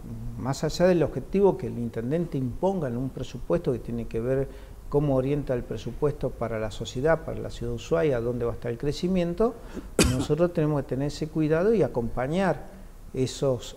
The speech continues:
esos indicadores que manda el intendente, porque eso nos permite a nosotros ver de qué forma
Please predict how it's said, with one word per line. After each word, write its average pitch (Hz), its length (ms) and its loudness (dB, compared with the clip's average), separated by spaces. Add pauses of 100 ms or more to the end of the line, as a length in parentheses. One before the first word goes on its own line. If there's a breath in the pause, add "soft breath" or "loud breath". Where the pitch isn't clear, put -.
(100)
esos 123 580 -4
indicadores 120 640 2
que 113 160 -6
manda 135 260 -2
el 151 80 -2
intendente, 170 580 -2
porque 135 380 -6
eso - 160 -8
nos 147 140 -2
permite 151 460 -2
a - 20 0
nosotros 160 520 -2
ver 127 140 -2
de 131 100 -4
qué 143 140 -4
forma 160 500 0